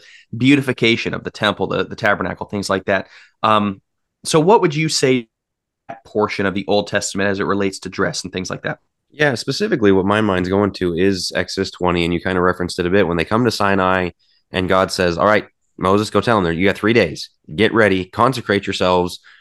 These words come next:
Speaker 2: you know, no sexual relations between couples." Uh, you know, it says, "Don't go near a woman. Wash your garments." They've been out wandering in the wilderness. He says, "Here's your chance. Go get your garments ready and washed. You better show up in clean clothes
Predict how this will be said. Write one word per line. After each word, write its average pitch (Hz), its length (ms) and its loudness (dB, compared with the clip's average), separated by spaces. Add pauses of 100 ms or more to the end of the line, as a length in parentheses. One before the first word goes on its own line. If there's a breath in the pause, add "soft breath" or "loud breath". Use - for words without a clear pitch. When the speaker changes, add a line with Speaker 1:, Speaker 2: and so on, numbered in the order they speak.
(140 soft breath)
Speaker 2:
you 87 100 -4
know, 82 180 0
no 92 140 2
sexual 98 360 0
relations 120 480 2
between 113 320 -2
couples." 107 600 -2 (300 soft breath)
Uh, 85 280 0
you 87 80 -2
know, 80 80 0
it 78 40 -4
says, 85 160 -6
"Don't 90 200 0
go 92 100 2
near 87 160 2
a 87 60 2
woman. 110 340 2 (100)
Wash 113 400 0
your 127 120 0
garments." 98 680 -2 (280)
They've 87 100 0
been 92 80 2
out 107 160 4
wandering 120 400 4
in 143 80 2
the 151 60 4
wilderness. 107 440 4
He 101 80 -6
says, 87 220 -4
"Here's 98 220 0
your 139 60 -4
chance. 98 280 -2
Go 90 160 2
get 104 240 0
your 139 100 -2
garments 147 400 2
ready 143 300 2
and 127 180 0
washed. 117 460 0
You 104 100 2
better 117 200 2
show 143 300 2
up 147 200 0
in 95 140 0
clean 147 300 0
clothes 104 500 4